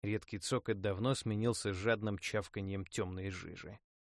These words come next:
Грязные капли долетали коню до брюха, покрывая черную шкуру темно-коричневыми разводами.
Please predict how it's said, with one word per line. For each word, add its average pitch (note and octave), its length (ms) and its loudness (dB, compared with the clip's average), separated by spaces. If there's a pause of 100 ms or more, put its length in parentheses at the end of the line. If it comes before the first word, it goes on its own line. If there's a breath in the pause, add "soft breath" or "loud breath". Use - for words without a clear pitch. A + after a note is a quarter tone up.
(760)
Грязные A2 500 2
капли A2 360 2
долетали G#2 500 2
коню G#2+ 300 2
до G#2 140 4
брюха, G#2+ 440 0
покрывая G2+ 540 0
черную F#2 420 -2
шкуру A2 420 0
темно-коричневыми G2+ 1000 0
разводами. F#2+ 680 -4